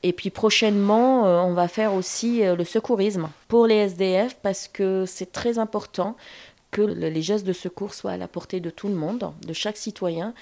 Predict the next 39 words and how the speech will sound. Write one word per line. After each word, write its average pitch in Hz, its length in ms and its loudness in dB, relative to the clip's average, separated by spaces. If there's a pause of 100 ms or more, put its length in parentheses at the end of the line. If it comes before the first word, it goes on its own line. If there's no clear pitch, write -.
(380)
et 151 80 -6
surtout 247 500 -4
les 175 140 -4
gens 170 180 -4
qui 165 140 -14
sont 160 240 -8
dehors, 202 340 -2
parce - 240 -10
que 165 340 -4
les 160 100 -4
gestes 190 200 -4
de 185 60 -2
secours... 220 480 -6 (1160)
n'importe 254 540 2
qui 285 240 0
peut 208 800 4
avoir 214 340 2
un 196 60 0
malaise, 180 560 0 (280)
et 175 840 -4
je 165 160 -6
trouve 226 380 -8
que 185 100 -6
c'est - 160 -6
pas 202 160 -2
normal 208 400 -2
que 202 100 -8
ce 180 120 -10
soit 175 180 -8
que 196 160 -6
des 196 160 -2
gens 185 160 -4
qui 196 140 -14
travaillent 180 520 -8 (200)
qui 160 160 -12
ont 175 100 -8
droit 170 240 -4
à 175 80 -4
ça. 175 220 -12